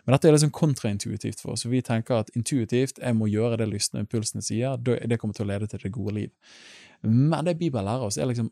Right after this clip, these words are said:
tvert imot. Dine sterkeste lyster samsvarer ofte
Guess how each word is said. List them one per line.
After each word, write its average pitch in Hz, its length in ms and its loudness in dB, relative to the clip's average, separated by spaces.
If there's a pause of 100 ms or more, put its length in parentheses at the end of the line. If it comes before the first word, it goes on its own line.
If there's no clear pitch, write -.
tvert - 320 -6
imot. 113 480 -4 (400)
Dine 123 320 2
sterkeste 120 560 0
lyster 80 560 0
samsvarer 117 720 0
ofte - 160 -10